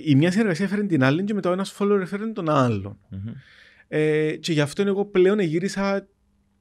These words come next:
Speaker 1: όχι εσκεμμένα, επειδή είναι ο χαρακτήρας μου έτσι, σε πάρα πολύ χιούμορ το
Speaker 2: Μμμ.
Speaker 1: προφίλ μου. Δηλαδή, και εταιρείες πλέον που κλείω τις συ-, τις συνεργασίες, λέω τους παιδιά, για να με πιάσετε να κλείσουμε συνεργασία σημαίνει ευελπιστώ ότι κάνετε σωστό marketing research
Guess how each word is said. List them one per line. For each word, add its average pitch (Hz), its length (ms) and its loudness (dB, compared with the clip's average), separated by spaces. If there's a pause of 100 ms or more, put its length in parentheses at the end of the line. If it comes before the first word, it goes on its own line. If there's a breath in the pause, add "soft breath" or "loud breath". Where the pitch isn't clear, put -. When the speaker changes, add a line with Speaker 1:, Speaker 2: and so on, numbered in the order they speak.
(440)
Speaker 1:
όχι 180 280 4
εσκεμμένα, 135 920 4
επειδή 135 260 2
είναι 151 80 8
ο 165 40 2
χαρακτήρας 175 560 2
μου 113 140 0
έτσι, 107 320 -6 (280 loud breath)
σε - 140 -2
πάρα 170 180 4
πολύ 190 200 2
χιούμορ 135 560 4
το - 60 -20 (140)
Speaker 2:
Μμμ. 113 60 -4
Speaker 1:
προφίλ 117 400 -2
μου. 104 180 -6 (220 soft breath)
Δηλαδή, 131 180 4
και 165 60 2
εταιρείες 147 340 4
πλέον 156 200 0
που 147 80 -8
κλείω 143 240 0
τις 156 140 -4
συ-, 151 380 -6 (100)
τις 107 160 -8
συνεργασίες, 113 560 -4 (260 soft breath)
λέω 185 120 0
τους 147 120 -2
παιδιά, 170 520 0 (520 soft breath)
για 131 200 4
να 123 80 4
με 117 100 0
πιάσετε 151 300 2
να 190 100 0
κλείσουμε 160 300 -4
συνεργασία 165 440 -2
σημαίνει 170 460 0
ευελπιστώ 127 1080 6 (260 loud breath)
ότι 147 220 4
κάνετε 160 280 6
σωστό 151 420 2
marketing 135 560 2
research 120 340 2